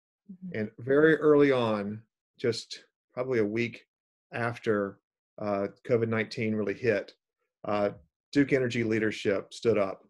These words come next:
Speaker 2: and began to offer financial assistance to our employees, especially think of two income families. And
Speaker 1: Mm-hmm.
Speaker 2: if one of,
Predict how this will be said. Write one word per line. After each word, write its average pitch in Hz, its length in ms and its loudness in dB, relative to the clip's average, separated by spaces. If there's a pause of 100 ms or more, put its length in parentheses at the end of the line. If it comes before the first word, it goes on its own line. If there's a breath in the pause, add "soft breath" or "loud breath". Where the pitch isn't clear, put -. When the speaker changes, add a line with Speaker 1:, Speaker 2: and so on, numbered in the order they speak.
(680 soft breath)
Speaker 2:
and 107 460 -2 (180)
began 117 360 -2
to 110 100 -2
offer 110 440 2
financial 120 720 -2 (580 soft breath)
assistance 117 580 -4
to 127 140 0
our 113 120 2
employees, 117 880 0 (100)
especially 120 380 0
think 113 200 -2
of - 120 -16
two 117 240 -2
income 110 340 -4
families. 113 640 -4 (440)
And 220 100 -6
Speaker 1:
Mm-hmm. 196 100 -4
Speaker 2:
if - 100 -10
one 107 140 0
of, - 80 -4